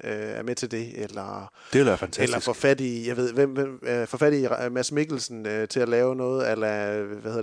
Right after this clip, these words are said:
Speaker 1: det, Don't Look, øh, Now, øh, den her Netflix-film med, med Leonardo DiCaprio, som Adam McKay instruerer, eller får fat i Christian Bales danske version, hvem end, er det Nikolaj Lie Kaas? I don't know.
Speaker 2: <laughs>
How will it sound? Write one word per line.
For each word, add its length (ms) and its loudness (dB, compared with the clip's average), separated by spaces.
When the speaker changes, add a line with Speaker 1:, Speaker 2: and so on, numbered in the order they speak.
Speaker 1:
det, 100 -2
Don't 320 -2
Look, 260 -4
øh, 300 -4
Now, 480 -2
øh, 240 -6
den 120 -8
her 280 -4
Netflix-film 720 -6
med, 260 -6
med 100 -6
Leonardo 340 -2
DiCaprio, 380 -4
som 120 -8
Adam 160 -2
McKay 340 -4
instruerer, 420 -2
eller 140 0
får 120 0
fat 200 4
i 40 -2
Christian 380 -6
Bales 1000 -2
danske 300 2
version, 300 -2
hvem 140 -4
end, 120 -8
er 100 -12
det 80 2
Nikolaj 260 6
Lie 120 0
Kaas? 240 4
I 80 -12
don't 160 4
know. 220 -2
Speaker 2:
<laughs> 40 -2